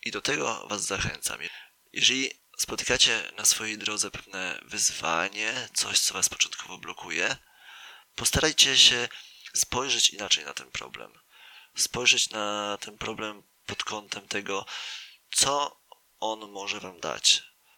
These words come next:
co ta zmiana w życiu może wam przynieść pozytywnego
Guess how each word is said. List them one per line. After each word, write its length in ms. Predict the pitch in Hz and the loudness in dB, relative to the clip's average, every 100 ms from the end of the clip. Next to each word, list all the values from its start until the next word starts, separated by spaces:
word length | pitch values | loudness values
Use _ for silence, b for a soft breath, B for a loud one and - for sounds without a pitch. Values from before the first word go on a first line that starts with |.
| _ | _
co 240 | - 117 | -2 0
ta 140 | - 107 | 0 2
zmiana 580 | 95 - 101 117 120 85 | 2 2 2 2 2 4
w 40 | |
życiu 520 | - 78 - 87 - - _ _ | 4 6 2 0 -6 -16 _ _
może 200 | 101 101 | -2 -2
wam 180 | 101 95 | -2 2
przynieść 360 | - 107 104 - | 4 4 4 2
pozytywnego 920 | - 92 - - 82 71 73 104 - | 2 -4 -4 -8 -8 -6 -4 -6 -8